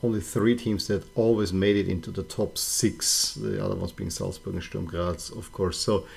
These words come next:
uh, them looking out on the outside, uh, and probably not making their, uh,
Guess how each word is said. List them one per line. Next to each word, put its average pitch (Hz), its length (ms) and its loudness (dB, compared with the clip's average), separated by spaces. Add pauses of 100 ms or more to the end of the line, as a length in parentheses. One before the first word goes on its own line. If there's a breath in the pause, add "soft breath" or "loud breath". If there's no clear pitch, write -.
(280 loud breath)
uh, 107 340 2
them 117 300 8
looking 117 400 4
out 104 380 0
on 110 180 2
the 110 160 2
outside, 107 440 2 (300)
uh, 107 380 0
and 104 260 -2
probably 101 260 2
not 113 220 4
making 101 340 2
their, 98 240 4
uh, 95 300 0